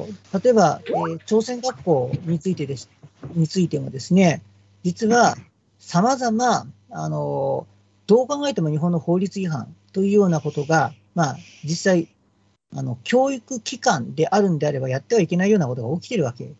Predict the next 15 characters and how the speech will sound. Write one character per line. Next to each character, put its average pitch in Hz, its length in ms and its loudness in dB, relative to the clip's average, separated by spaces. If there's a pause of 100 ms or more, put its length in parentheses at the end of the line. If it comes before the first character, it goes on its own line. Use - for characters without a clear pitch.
(120)
で 131 200 -8
す - 120 -12
よ。 - 120 -8 (480)
そ 240 160 2
う - 20 8
い - 20 2
う 226 40 -4
こ 269 80 -6
と 247 100 4
も 196 100 4
含 180 220 0
め 160 100 0
て、 160 340 2 (680)
あ 135 100 -4
の、 123 360 -2